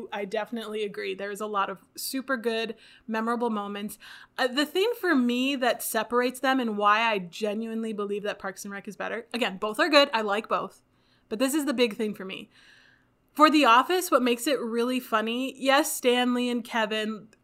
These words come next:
are very good, but, like, Dwight and Jim are, and Michael, like, the three of them is what carries the show more than anything else in terms of, like, comedy. Not to say that the other characters don't have their moments and they're not funny, 'cause they absolutely are.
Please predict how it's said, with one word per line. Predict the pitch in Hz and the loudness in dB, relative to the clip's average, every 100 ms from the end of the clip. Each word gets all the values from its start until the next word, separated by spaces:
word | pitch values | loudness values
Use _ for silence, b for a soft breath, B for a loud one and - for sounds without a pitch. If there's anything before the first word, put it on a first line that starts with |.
| _ - | _ -2
are | 226 | 0
very | 220 226 233 | 2 2 0
good, | 220 214 | 0 -2
but, | 214 220 | -2 -2
like, | 214 - - | -2 -4 -10
Dwight | 202 202 226 302 330 - | -4 2 4 4 2 -2
and | 240 226 | -2 -2
Jim | 196 214 226 262 285 285 _ | 0 0 0 0 -2 -4 _
are, | 226 226 226 240 | 2 4 0 -2
and | 233 226 | -2 0
Michael, | 208 208 247 247 | 0 0 -2 0
like, | 220 220 | 0 -2
the | 208 | -8
three | 214 220 | -6 -6
of | 233 | 0
them | 277 262 | 0 0
is | 226 208 | -2 -2
what | - | -6
carries | - - 214 202 190 | -6 -4 -2 -2 -4
the | - | -8
show | - - - - | -12 -14 -14 -8
more | 214 208 | -4 -4
than | 185 | -6
anything | - - - - | -12 -14 -16 -14
else | - - - | -14 -14 -8
in | 214 | -6
terms | 226 208 190 | -4 -6 -6
of, | |
like, | - - | -10 -10
comedy. | - - - 95 - b b b b | -14 -14 -14 -14 -14 b b b b
Not | 254 302 | 2 4
to | 320 | 4
say | 311 302 | 2 2
that | 277 | 2
the | 254 | 2
other | 247 | 2
characters | 247 240 240 214 | 0 -2 -2 -2
don't | 220 | -2
have | 214 202 | -2 -6
their | 196 | -6
moments | 190 214 214 | -6 -6 -6
and | |
they're | 202 | -6
not | 190 - | -6 -6
funny, | 196 220 | -6 -4
'cause | 262 208 | -2 -2
they | 190 | -2
absolutely | 185 - 196 190 185 - | -4 -4 -6 -4 -4 -2
are. | 156 269 | 0 0